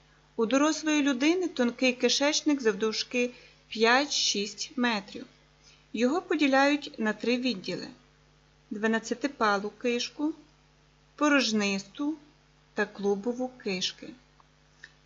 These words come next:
Початковий відділ тонкого кишечнику — дванадцятипала кишка. Її довжина в середньому дорівнює ширині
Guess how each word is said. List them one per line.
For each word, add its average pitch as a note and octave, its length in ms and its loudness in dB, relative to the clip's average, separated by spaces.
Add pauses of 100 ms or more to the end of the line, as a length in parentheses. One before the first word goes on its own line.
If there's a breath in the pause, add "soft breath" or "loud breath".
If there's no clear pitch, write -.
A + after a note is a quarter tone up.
(100)
Початковий C#4 640 2
відділ F4 340 -2
тонкого C4 560 2
кишечнику — A3+ 800 -2 (600)
дванадцятипала A3+ 840 2
кишка. G#3 520 -4 (1080)
Її C4+ 300 -2
довжина D#4+ 500 2
в - 80 -10
середньому C#4 720 2
дорівнює A#3+ 640 0
ширині A#3+ 640 2